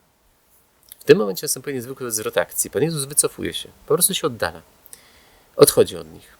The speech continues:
Można zadać pytanie, dlaczego? No właśnie dlatego chyba, żeby przypomnieć nam, y, że nie przyszedł na ziemię po to, żeby wszyscy dać chleba do sytości, ale po to, żeby nas zbawić.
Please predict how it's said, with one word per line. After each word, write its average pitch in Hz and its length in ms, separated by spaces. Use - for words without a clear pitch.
Można 120 200
zadać 143 320
pytanie, 160 220
dlaczego? 156 460
No 104 140
właśnie 156 320
dlatego 180 420
chyba, 170 240
żeby 120 260
przypomnieć - 560
nam, 151 420
y, 104 260
że 110 680
nie 110 220
przyszedł - 480
na 110 100
ziemię 117 260
po - 160
to, 127 380
żeby 117 220
wszyscy - 240
dać 107 160
chleba 113 180
do - 80
sytości, 104 600
ale - 140
po - 80
to, 147 80
żeby 135 160
nas 123 140
zbawić. - 480